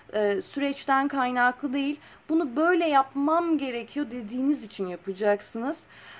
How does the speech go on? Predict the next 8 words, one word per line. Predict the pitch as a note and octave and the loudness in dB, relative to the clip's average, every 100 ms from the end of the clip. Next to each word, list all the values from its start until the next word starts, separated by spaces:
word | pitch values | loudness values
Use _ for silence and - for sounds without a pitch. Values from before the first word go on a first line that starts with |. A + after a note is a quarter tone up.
| - | -2
Ee, | G#3 | 2
özellikle | G3+ F#3+ - C#4 D4 D4+ D#4 D4 - G3+ F#3+ - F3 A3 | 2 2 -2 2 2 2 0 -6 -6 -14 -14 -14 -12 -2
neredeyse | C#4 E4 F#4 E4+ - A#3 | 0 2 0 -2 -8 -8
bütün | C#4+ - E4 | -8 -4 -4
ikizler | D4+ C#4 C4 D4 D4+ C4+ | -2 -4 0 2 2 -4
burcu | A#3+ B3 | -2 0
arkadaşlarım | A#3+ B3 C4+ B3+ C4 - D4+ E4+ | 0 -2 -4 -2 -2 -4 -4 -2
için | C#4+ - C#4 | -4 -6 -8